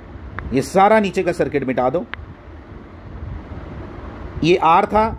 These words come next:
ये R by two हो जाएगा, सारे R by two हो जाएंगे, जो, जो नीचे जिनका साथी है ना,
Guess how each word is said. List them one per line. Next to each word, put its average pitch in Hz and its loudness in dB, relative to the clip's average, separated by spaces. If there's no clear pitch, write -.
ये 151 -2
R 143 8
by 139 4
two 147 0
हो 120 4
जाएगा, 87 -4
सारे 180 8
R 151 6
by 135 2
two 135 -2
हो 117 2
जाएंगे, 98 -6
जो, 139 2
जो 160 0
नीचे 165 0
जिनका 170 2
साथी 170 4
है 175 2
ना, 202 4